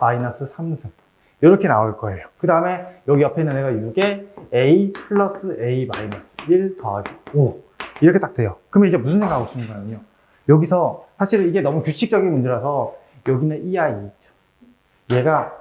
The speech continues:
삼으로 묶으면요. A 플러스 A의 마이너스 일 승 이렇게 돼 있는 애거든요. 얘랑 이 이랑 한번 딱 곱해지면은 얘랑 날아가 버려요. 그래서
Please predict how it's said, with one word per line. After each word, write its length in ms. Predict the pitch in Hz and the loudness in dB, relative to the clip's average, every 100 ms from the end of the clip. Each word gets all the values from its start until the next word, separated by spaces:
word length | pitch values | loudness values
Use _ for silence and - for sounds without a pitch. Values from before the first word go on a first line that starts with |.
| - | -20
삼으로 520 | - - 185 180 175 | -14 -6 -4 -2 -2
묶으면요. 640 | 123 - 123 110 113 117 - | -4 -2 -2 -2 -8 -10 -8
A 380 | 120 123 151 165 | -6 -2 0 -2
플러스 680 | - 180 175 170 - 180 113 | -6 -6 -4 -4 -6 -8 -6
A의 320 | 117 117 135 | -4 -2 -4
마이너스 560 | 135 110 113 110 - 156 | -4 -6 -6 -8 -8 -6
일 120 | 165 | -6
승 140 | 175 156 | -6 -8
이렇게 220 | 165 143 | -6 -4
돼 100 | 123 | -2
있는 200 | 113 107 | -2 -2
애거든요. 420 | 107 110 151 196 196 _ _ _ _ - _ _ | -2 -2 -2 -4 -8 _ _ _ _ -20 _ _
얘랑 460 | 117 117 170 196 202 - _ _ _ _ | 2 4 2 0 -8 -16 _ _ _ _
이 280 | - 147 120 | -2 -2 0
이랑 380 | 117 147 165 - - | 0 0 -2 -10 -16
한번 360 | 170 165 180 | -10 -6 -6
딱 160 | 170 170 | -6 -8
곱해지면은 800 | 180 - 180 143 156 196 202 - _ _ _ _ - | -10 -8 -6 -4 -4 -4 -8 -12 _ _ _ _ -2
얘랑 320 | 113 117 151 - 110 | 2 2 0 -8 -10
날아가 380 | 98 110 110 98 | -8 -6 -6 -10
버려요. 180 | 92 - - _ _ 95 95 95 95 _ _ _ _ _ _ | -12 -20 -20 _ _ _ _ _ _ _ _ _ _ _ _
그래서 600 | - 160 170 208 233 - | 2 4 6 2 -2 -10